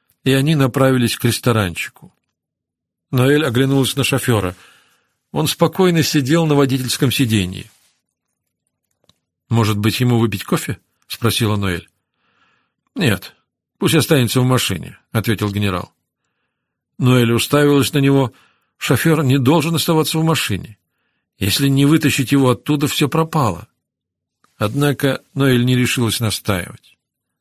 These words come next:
Они шли к кафе по грубому и неровному булыжнику. Ноэль вдруг оступилась, споткнулась и упала, резко вскрикнув от боли. Генерал Шайдер рванулся к ней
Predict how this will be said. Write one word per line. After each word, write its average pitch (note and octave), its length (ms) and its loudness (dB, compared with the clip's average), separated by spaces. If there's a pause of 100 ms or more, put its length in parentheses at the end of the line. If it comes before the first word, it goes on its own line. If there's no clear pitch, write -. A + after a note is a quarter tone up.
(1500)
Они D3+ 180 -2
шли F3 260 -2
к - 60 -16
кафе D3+ 420 2
по B2 160 0
грубому B2 560 2
и A2+ 80 0
неровному C3 520 2
булыжнику. A#2+ 840 -2 (580)
Ноэль D#3+ 240 4
вдруг D#3 240 0
оступилась, E3+ 600 0
споткнулась - 840 0
и A3 140 -2
упала, C#3 600 2 (340)
резко D#3 460 2
вскрикнув D#3 500 0
от C#3 120 2
боли. G#2+ 440 0 (340)
Генерал A2+ 340 2
Шайдер B2 400 0
рванулся B2 560 0
к - 60 -12
ней E3 280 0